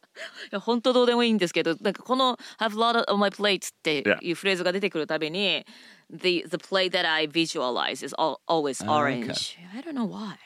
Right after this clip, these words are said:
Speaker 2: I always think, and I shouldn't say this on the podcast because I think my mother-in-law listens,
Speaker 1: Uh-huh.
Speaker 2: but when I have di-, my mother-in-law is an amazing cook.
Speaker 1: Oh, yeah? Oh, really?
Speaker 2: But whenever I g-,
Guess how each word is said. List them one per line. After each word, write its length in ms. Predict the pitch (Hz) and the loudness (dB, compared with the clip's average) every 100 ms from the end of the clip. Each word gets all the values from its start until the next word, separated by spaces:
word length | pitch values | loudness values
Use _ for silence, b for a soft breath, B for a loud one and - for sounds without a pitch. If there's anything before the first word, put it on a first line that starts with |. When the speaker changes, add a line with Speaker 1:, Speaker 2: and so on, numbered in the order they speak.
| - _ _ - | -20 _ _ -2
Speaker 2:
I 160 | 123 | 2
always 220 | 143 117 - | 4 2 -2
think, 120 | - | -6
and 100 | 92 | -4
I 40 | 95 | -4
shouldn't 260 | - 151 | -4 -6
say 160 | - 107 | 0 0
this 140 | 98 | 0
on 40 | 95 | -6
the 80 | |
podcast 460 | 82 92 - - - | -4 -4 -4 -10 -10
because 180 | - 85 | -8 -6
I 60 | |
think 260 | 78 101 - | -6 -6 -6
my 160 | 78 87 | -6 -2
mother-in-law 540 | 90 87 82 87 78 | -2 -2 -4 -4 -4
listens, 600 | 82 80 - 65 - - - | -4 -6 -8 -12 -14 -16 -6
Speaker 1:
Uh-huh. 260 | 175 196 247 _ - | -2 -2 -4 _ -4
Speaker 2:
but 180 | 85 - | -2 -2
when 140 | 98 | 0
I 120 | 104 | 0
have 300 | 95 87 85 | 0 -4 -4
di-, 140 | - - | -8 -4
my 100 | 95 | -2
mother-in-law 420 | 107 101 92 87 82 | -2 -2 -4 -6 -6
is 60 | |
an 80 | 87 | -8
amazing 440 | 85 87 85 78 80 | -6 -6 -6 -10 -12
cook. 480 | - - _ - - | -12 -14 _ -20 -8
Speaker 1:
Oh, 60 | |
yeah? 140 | 170 262 - | -6 -6 -6
Oh, 80 | 240 | -6
really? 320 | 440 240 202 | -2 -4 -4
Speaker 2:
But 140 | - | -4
whenever 320 | 87 98 98 95 | -2 -2 0 0
I 80 | |
g-, 120 | 90 | -2